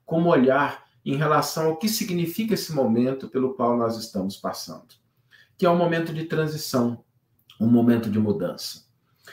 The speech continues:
E os momentos de transição e de mudança têm algumas características que é importante que nós nos lembremos deles. Quando nós estamos crescendo, nos desenvolvendo fisicamente, passamos pela fase da juventude,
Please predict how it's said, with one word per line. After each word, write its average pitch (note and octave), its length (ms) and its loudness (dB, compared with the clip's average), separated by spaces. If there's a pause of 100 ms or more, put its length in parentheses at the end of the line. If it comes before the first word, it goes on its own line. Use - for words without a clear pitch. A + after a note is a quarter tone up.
(200)
E A3+ 60 6
os B3 120 6
momentos G#3+ 440 4
de C3 100 0
transição A2 720 0
e - 20 -2
de F2 100 -6
mudança G2 640 0 (260)
têm G#3+ 140 8
algumas G3+ 500 4
características A#2+ 1040 -2
que - 140 -6
é - 20 0
importante G3+ 540 -2
que G3+ 80 -4
nós A3+ 220 2
nos C4+ 140 -2
lembremos D#4+ 580 -2
deles. - 480 -8 (460)
Quando C#4+ 320 2
nós E3 280 4
estamos A2+ 480 -2
crescendo, A2+ 920 -2
nos G#2 220 -2
desenvolvendo A2 1000 0
fisicamente, - 1200 0 (260)
passamos - 460 4
pela B2+ 220 2
fase G#2 300 0
da F#2 80 0
juventude, A#2 920 0